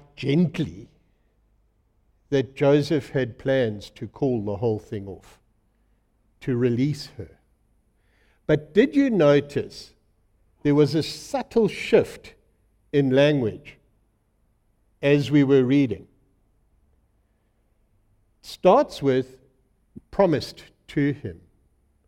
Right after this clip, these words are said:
Then it speaks of divorcing Mary. That's a huge leap in language, in, in modern understanding.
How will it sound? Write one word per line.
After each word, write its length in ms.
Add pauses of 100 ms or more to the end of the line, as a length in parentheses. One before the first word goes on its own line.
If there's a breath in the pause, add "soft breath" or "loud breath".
(960)
Then 280
it 140
speaks 680
of 380 (840)
divorcing 880 (280)
Mary. 380 (1300)
That's 260
a 120
huge 520
leap 360
in 200
language, 560 (720)
in, 300
in 220
modern 340
understanding. 800